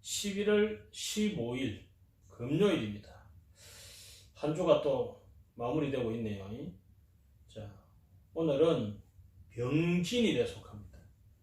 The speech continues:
병진이라는 것은 이 태양의 기운, 왕의 자리를 차지하기 위해서 진토라는 용의 무리들이 다투고 있는 겁니다. 무슨 소리냐?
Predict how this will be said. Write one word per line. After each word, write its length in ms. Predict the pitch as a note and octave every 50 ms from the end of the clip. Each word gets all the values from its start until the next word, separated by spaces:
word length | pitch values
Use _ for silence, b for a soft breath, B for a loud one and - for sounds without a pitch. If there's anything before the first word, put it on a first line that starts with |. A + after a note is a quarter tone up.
| _ - - _ - - - _ - - - - - - - - - -
병진이라는 880 | - A#2+ B2+ C3+ D#3 E3 E3+ G3+ A#3 A#3 A3 F3+ E3+ D#3 C#3+ C#3+ C#3
것은 480 | C3 B2+ - - E3 D#3+ D3 C3 - -
이 240 | E3 F3 F3 F3 -
태양의 840 | - - A3+ A#3+ B3 B3+ B3 B3+ B3+ B3+ B3 A3+ G3 F3 D#3+ D3 C3
기운, 440 | - C3 C3 B2+ B2 A2+ G#2+ G#2+ - -
왕의 640 | - C3+ D#3+ G3+ A#3 B3+ B3 A#3 G#3+ F#3+ F3+ E3+ E3
자리를 500 | D#3+ D#3 D#3 D3+ D3+ D3 C#3+ C#3 C#3 C3+
차지하기 800 | - - D3+ D3+ D3 D3 D#3 D3+ D3+ D3+ D3+ C#3 C3+ A#2 A2+ A#2
위해서 380 | A#2+ C3+ C#3+ C#3+ - - A2+ G2+ G2 F#2+ - - b b b b b b b b _ -
진토라는 920 | - - C3 D#3+ D#3+ - - G#3+ G3+ F#3+ F3 F3+ F3+ F3+ F#3 F#3 - - - - _ - D3
용의 440 | F3 A3 C4+ C4+ C4+ G#3+ E3+ D3+
무리들이 600 | D3+ D3+ D3 C#3 C#3 A2+ - A#2 A2 G#2+ G#2 G2+ - - - _ _ - - _
다투고 480 | - A#2+ B2+ - - - - A3+ F#3 C#3+
있는 220 | A#2+ A2+ A2 G#2+
겁니다. 320 | G#2 G#2 G2+ G2+ - - - - - - _ _ _ - - - - - - - _ _ - _ _ _ - - _
무슨 240 | - B2 B2+ D#3+ D#3+
소리냐? 680 | D3+ E3+ E3 D3 C#3 C#3+ - - - G#2+ G#2 b b